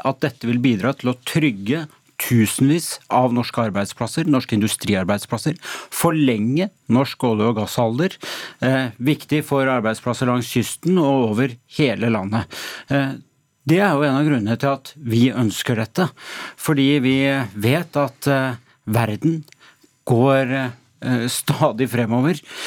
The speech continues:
Vi vet at, eh, vi lever i en verden som kommer til å kreve langt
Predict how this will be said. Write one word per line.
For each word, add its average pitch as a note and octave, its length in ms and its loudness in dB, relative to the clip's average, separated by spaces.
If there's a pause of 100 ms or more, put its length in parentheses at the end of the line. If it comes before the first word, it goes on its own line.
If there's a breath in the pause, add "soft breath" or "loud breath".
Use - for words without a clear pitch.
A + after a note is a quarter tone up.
(140 loud breath)
Vi C#3 160 4
vet B2 320 0
at, C3+ 300 0
eh, C#3 120 2
vi C3 160 0
lever A#2+ 300 0
i C3+ 80 2
en B2+ 80 0
verden A#2 320 0
som C3+ 140 0
kommer G#2+ 340 -2
til A#2 140 0
å B2+ 200 2 (200)
kreve B2+ 440 -2 (280 loud breath)
langt B2 600 2